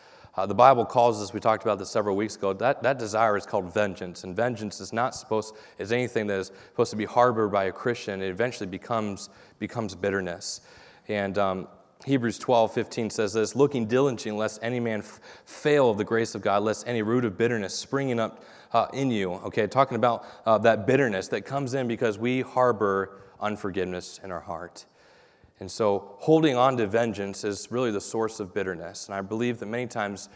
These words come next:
we can draw it back to pride. I've been hurt. I've been wronged. Then I have to stop and think, "Wait a second. What about Jesus Christ? He was wrongfully accused. They accused him of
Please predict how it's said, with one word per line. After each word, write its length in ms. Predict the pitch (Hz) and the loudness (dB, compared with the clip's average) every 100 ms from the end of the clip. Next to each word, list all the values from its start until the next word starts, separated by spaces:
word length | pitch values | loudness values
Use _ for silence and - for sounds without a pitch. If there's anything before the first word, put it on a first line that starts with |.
| - | -14
we 80 | - | -10
can 240 | 107 104 104 | -8 -8 -8
draw 220 | 104 120 113 | -2 0 0
it 80 | |
back 200 | 110 107 - | 0 -2 -4
to 180 | 101 | -8
pride. 480 | 90 - 104 90 80 - | -8 -6 -2 -2 -4 0
I've 300 | 123 143 - | 2 2 0
been 140 | 147 | 0
hurt. 420 | 120 104 104 - - _ _ _ _ | 2 0 -2 -12 -18 _ _ _ _
I've 240 | - 131 131 | 0 2 2
been 160 | 143 | 0
wronged. 500 | 113 98 92 98 - - _ _ _ | 2 2 0 -4 -14 -20 _ _ _
Then 100 | 113 | -6
I 60 | 120 | -4
have 80 | 123 | -4
to 80 | 110 | -4
stop 280 | - 113 | 2 2
and 120 | 110 98 | 2 -4
think, 200 | 101 104 | -4 0
"Wait 140 | 107 | -2
a 20 | |
second. 380 | - 82 - 78 - _ _ _ _ _ _ _ _ _ _ _ _ _ | -2 -8 -10 -16 -20 _ _ _ _ _ _ _ _ _ _ _ _ _
What 120 | - 131 | -4 -2
about 200 | 147 110 | -2 -2
Jesus 300 | 113 101 87 | -4 -6 -8
Christ? 540 | - 82 - - - _ _ _ _ _ _ _ _ _ _ _ | -8 -8 -10 -16 -18 _ _ _ _ _ _ _ _ _ _ _
He 160 | 147 | 0
was 120 | 147 | 0
wrongfully 520 | 92 95 113 - 92 80 | 0 0 0 -2 -6 -6
accused. 560 | - 82 85 - - - _ _ _ _ _ _ _ _ _ 107 | -8 -12 -12 -14 -20 -20 _ _ _ _ _ _ _ _ _ -2
They 160 | 139 | 0
accused 400 | 120 - 123 107 | 0 -2 -4 -2
him 220 | 123 120 | -6 -4
of 320 | 101 95 - | -4 -6 -8